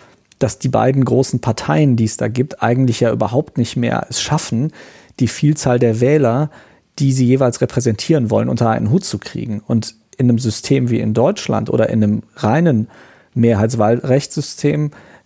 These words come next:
natürlich hätten sich da schon wahrscheinlich fünf andere Parteien gebildet. Aber wegen des Wahlrechts bleibt es halt so, wie es ist.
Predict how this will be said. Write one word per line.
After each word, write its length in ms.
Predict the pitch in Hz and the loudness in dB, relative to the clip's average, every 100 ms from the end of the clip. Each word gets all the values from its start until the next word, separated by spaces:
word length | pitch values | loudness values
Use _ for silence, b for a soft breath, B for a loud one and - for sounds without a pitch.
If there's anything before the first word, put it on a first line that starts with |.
| - | -12
natürlich 580 | 208 104 - 196 139 139 | -4 -2 0 2 2 0
hätten 180 | - | -2
sich 180 | 123 120 | 0 0
da 120 | - | 0
schon 340 | 110 - 113 113 | -2 0 0 2
wahrscheinlich 500 | 107 - 107 110 - | 0 0 0 -2 -2
fünf 260 | 185 165 | 0 0
andere 280 | - 107 107 | -2 -2 -2
Parteien 460 | - 107 - 95 107 | -2 -4 -4 -4 -4
gebildet. 420 | 104 107 98 - | -2 -2 -4 -4
Aber 280 | - 107 110 | 0 0 2
wegen 240 | 135 160 | 2 2
des 180 | 135 - | 0 0
Wahlrechts 720 | 117 151 165 160 156 - - B B B B - | 0 2 0 -2 -4 -8 -12 B B B B -2
bleibt 320 | 110 120 - | 0 2 0
es 140 | 135 - | -2 0
halt 180 | 123 | 0
so, 180 | 131 123 | 0 0
wie 80 | 120 | 0
es 120 | 107 | -2
ist. 400 | - 180 - - | -2 -4 -6 -12